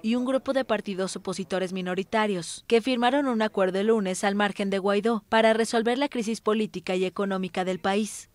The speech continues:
Según la O N G Foro Penal, hay cuatrocientas setenta y ocho personas en la cárcel,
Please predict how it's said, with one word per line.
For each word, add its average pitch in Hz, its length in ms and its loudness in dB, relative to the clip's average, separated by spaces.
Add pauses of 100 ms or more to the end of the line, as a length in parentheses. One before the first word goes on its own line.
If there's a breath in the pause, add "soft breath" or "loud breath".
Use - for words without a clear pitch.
(520)
Según 262 480 4
la 285 160 6
O 240 80 6
N 196 240 0
G 185 240 0
Foro 196 300 0
Penal, 208 560 0
hay 247 180 4
cuatrocientas 240 640 -2
setenta 214 320 -2
y 180 80 0
ocho 185 200 -4
personas 180 460 -4
en 185 120 -2
la 180 100 0
cárcel, 202 500 -2